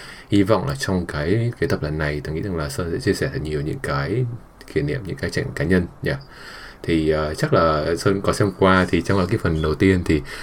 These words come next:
tớ muốn hiểu thêm về cái con người hiện tại của cậu ấy, cuộc sống hiện tại, cái cuộc sống thường nhật đi, cái daily life của cậu như thế nào đi. Thì, ờ, chắc là Sơn thử, ờ, chia sẻ thêm đó là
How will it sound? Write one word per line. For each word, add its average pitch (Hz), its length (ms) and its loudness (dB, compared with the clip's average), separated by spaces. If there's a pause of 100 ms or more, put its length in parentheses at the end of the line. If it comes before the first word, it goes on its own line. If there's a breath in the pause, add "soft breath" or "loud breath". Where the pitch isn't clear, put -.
(180 loud breath)
tớ 80 100 2
muốn 82 400 2
hiểu 113 240 4
thêm 92 300 2
về 78 260 -2
cái 80 100 -2
con 95 160 0
người 85 100 2
hiện 73 140 0
tại 85 220 -2
của 73 100 -6
cậu - 120 0
ấy, 85 100 -4
cuộc - 120 -6
sống 90 160 -2
hiện 80 160 0
tại, 87 380 2
cái - 120 -4
cuộc 98 100 -2
sống 90 180 0
thường 92 180 0
nhật 78 200 -2
đi, 90 100 2 (220)
cái 82 120 0
daily 90 240 4
life 87 240 4
của - 120 -10
cậu 78 140 -2
như 80 100 -2
thế - 120 -6
nào 78 220 -2
đi. 76 140 -2 (640 loud breath)
Thì, 78 340 2
ờ, 76 480 -2
chắc 139 260 2
là 76 360 2 (920)
Sơn 90 300 0
thử, 90 240 2
ờ, 73 320 -4 (840 loud breath)
chia 98 160 2
sẻ 69 320 -2
thêm 92 240 2
đó 78 60 -2
là 82 300 0